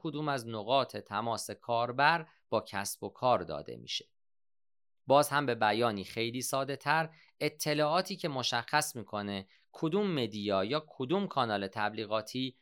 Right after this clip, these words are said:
مسئول کسب درآمده و اینها می‌تونه از طریق سیستم‌های دقیق اتریبیوشن به صورت کامل شناسایی بشه. پس در نگاهی عمیق‌تر و پیچیده‌تر،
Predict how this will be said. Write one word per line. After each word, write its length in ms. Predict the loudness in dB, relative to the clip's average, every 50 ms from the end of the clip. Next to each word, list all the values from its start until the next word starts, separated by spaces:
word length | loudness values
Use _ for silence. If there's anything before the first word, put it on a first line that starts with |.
| _ -4
مسئول 540 | 0 0 0 0 -2 -6 -6 -6 -4 -4 -4
کسب 440 | -4 -4 -4 -4 -4 -4 -4 -6 -4
درآمده 880 | 0 2 4 4 4 4 2 2 2 0 0 0 0 -2 -4 -4 -8 _ _ _ _ 2
و 80 | 4
اینها 420 | 4 4 4 2 -2 -2 0 0 0
می‌تونه 360 | 0 -2 -8 -8 -6 -4 -2
از 260 | 0 0 -2 -2 -4
طریق 580 | -2 -2 0 0 -2 -4 -6 -8 -8 -8 -10 -10 _ _ _
سیستم‌های 920 | -10 -8 -6 -4 -4 -6 -6 -6 -4 -4 -4 -4 -2 -2 0 0 0 -2
دقیق 760 | -2 0 0 0 0 0 -2 -4 -4 -2 -2 -2 -2 -4 -6 -10 _ _ -2
اتریبیوشن 1080 | 0 0 0 -2 -8 -10 -8 -8 -8 -6 -6 -6 -6 -4 -4 -2 -2 -2 -4 -4 -6
به 100 | -8 -8
صورت 460 | -8 -8 -8 -8 -8 -6 -6 -6 -6 -10
کامل 600 | -14 -14 -10 -6 -4 -2 -2 -2 -2 -2 -2 -2
شناسایی 680 | -4 -4 -4 -4 -4 -4 -4 -4 -4 -6 -6 -8 -8 -10
بشه. 320 | -10 -8 -8 -10 -10 -12 _ _ _ _
پس 240 | -4 -2 -2 -2 0
در 180 | 0 0 0 0
نگاهی 540 | -2 -6 -4 0 0 2 2 0 0 -2 -4
عمیق‌تر 560 | -4 -4 -4 -6 -8 -10 -8 -6 -6 -4 -4
و 60 | -6
پیچیده‌تر، 880 | -8 -8 -8 -8 -6 -6 -6 -6 -6 -6 -4 -2 0 2 2 0 0